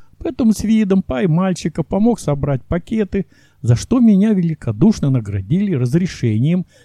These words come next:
донести все эти богатства до дома пострадавшей, находящегося рядом с кондитерской. По пути дама поведала, что ее зовут мадам Неалина, она работает в библиотеке академии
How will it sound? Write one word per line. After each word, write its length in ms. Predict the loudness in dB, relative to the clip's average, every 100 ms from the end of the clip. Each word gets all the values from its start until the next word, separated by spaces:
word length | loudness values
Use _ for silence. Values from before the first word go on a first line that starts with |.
| _
донести 600 | 2 4 4 2 0 -2
все 240 | -2 0 -2
эти 360 | 0 -2 0
богатства 800 | -4 -4 -6 -6 -6 -6 -4 -4 -4 -16 -20 -16
до 200 | -10 -6
дома 320 | 0 2 2 0
пострадавшей, 920 | -2 -2 -4 0 0 -2 -6 -12 -14 _ _
находящегося 1040 | -4 -2 -2 -4 -2 -4 -4 -4 -4 -4 -4
рядом 300 | -4 -4 -6
с 100 | -6
кондитерской. 880 | -4 -2 -2 -4 -6 -8 -6 -8 -8 _ _ _ _ _ _ _ _ _ -8
По 60 |
пути 360 | -2 -2 -2 -4
дама 340 | -2 0 0
поведала, 680 | 0 -2 0 0 0 0 -2
что 320 | -4 -2 2 4
ее 280 | 4 4
зовут 440 | 4 2 4 2 0
мадам 460 | -2 -2 -2 -2
Неалина, 800 | -4 -2 -2 -4 -4 -4 -4 -4 -8 -18 -20 -8
она 200 | -4 0
работает 540 | 0 0 2 2 0
в 20 | 0
библиотеке 640 | 0 0 0 -2 -2 -4
академии 840 | -2 -4 -2 -2 -2 0 0 -2